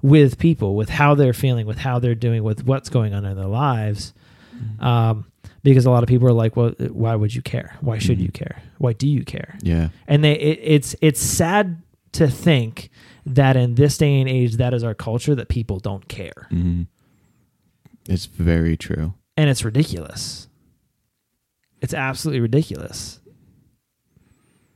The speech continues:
Speaker 1: Like, that's, I think that would be a huge culture shift if people just started caring about other people and being generally, like, I feel like it's, uh, it's kind of a, a norm to be like, you know, "Hey, how you doing?"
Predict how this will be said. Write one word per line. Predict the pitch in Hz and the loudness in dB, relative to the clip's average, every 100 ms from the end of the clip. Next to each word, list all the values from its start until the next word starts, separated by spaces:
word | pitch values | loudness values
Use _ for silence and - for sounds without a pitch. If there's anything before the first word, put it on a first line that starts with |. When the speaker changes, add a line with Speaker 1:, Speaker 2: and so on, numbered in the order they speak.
| _ _ _ _ _ _ _ | _ _ _ _ _ _ _
Speaker 1:
Like, | 135 107 - | -2 -2 0
that's, | 135 131 - - - _ _ _ - | 0 0 -4 -10 -14 _ _ _ -4
I | |
think | 131 156 | 0 2
that | 131 | 2
would | 120 | 2
be | 120 | 0
a | 107 | -2
huge | - 165 147 - | 4 6 6 4
culture | 175 240 113 | 2 2 -2
shift | 117 120 - | -4 -4 -4
if | 110 | -4
people | 117 127 139 123 | -2 0 0 0
just | 127 | -2
started | - 123 120 | -4 -4 -4
caring | - 135 131 | -4 -2 0
about | 123 123 | 2 2
other | 123 | 2
people | 120 143 | 2 2
and | 110 113 | 0 -2
being | 120 139 135 | 0 0 -2
generally, | 113 135 139 135 123 - - - - | -4 -2 0 0 -2 -6 -20 -14 -4
like, | 135 - _ _ _ _ _ _ _ - - - | -4 -4 _ _ _ _ _ _ _ -20 -10 0
I | 135 | 2
feel | 151 156 | 4 4
like | 143 | 4
it's, | 143 - - | 2 0 2
uh, | 131 123 113 - _ 156 | 4 6 2 -2 _ -4
it's | - | 2
kind | 165 | 2
of | 135 | 4
a, | 131 - | 2 2
a | 123 | 0
norm | 127 156 202 120 113 | 4 6 4 2 2
to | 127 117 | 2 4
be | 110 123 | 2 2
like, | 123 120 113 - | 4 2 0 -2
you | 143 | -2
know, | 131 | 0
"Hey, | 123 165 | 2 2
how | 165 151 | 4 4
you | 180 | 4
doing?" | 151 139 131 | 4 2 0